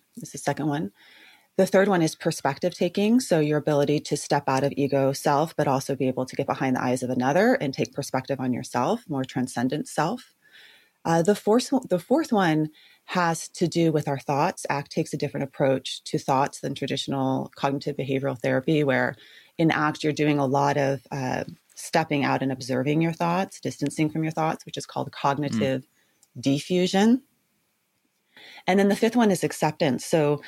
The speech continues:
Speaker 1: knowing that, you know, sort of the no-, the noble truths, right? That it's actually our resistance to pain that causes a lot of our suffering. In act, there's a lot of practices around acceptance,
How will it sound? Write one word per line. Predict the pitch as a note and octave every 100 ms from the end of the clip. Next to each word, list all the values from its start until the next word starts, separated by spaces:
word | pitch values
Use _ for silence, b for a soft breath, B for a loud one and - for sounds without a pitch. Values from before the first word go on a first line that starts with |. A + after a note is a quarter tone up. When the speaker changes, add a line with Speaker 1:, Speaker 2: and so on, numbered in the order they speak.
| B B
Speaker 1:
knowing | D#3+ D#3+ E3+ E3+
that, | D#3 C#3+ C#3+
you | D#3
know, | D3
sort | - C#3
of | C#3 C3
the | D3
no-, | C#3+
the | C#3+ D#3+
noble | D#3 D3 D3+
truths, | - F3+ C#3+ -
right? | D#3 C#3+ C#3+
That | - C#3+ - B B
it's | E3 E3+
actually | D#3 - D#3
our | C3+
resistance | C#3+ C#3 C#3 C#3+ - D3+ C#3 - -
to | - D#3
pain | - D#3+ C#3 C#3
that | C#3
causes | D3 C#3 B2+
a | C3
lot | C3
of | C#3
our | D3+
suffering. | D#3 A3+ G#3+ F3+ D3+ D3 B B B
In | D#3+
act, | D3+ D3+ D3+
there's | D#3 C#3+
a | C#3+
lot | C#3+ C#3+
of |
practices | - C3+ - B2+ C#3 C3
around | C3 C3
acceptance, | C3+ - C#3 C3+ C3+ C3+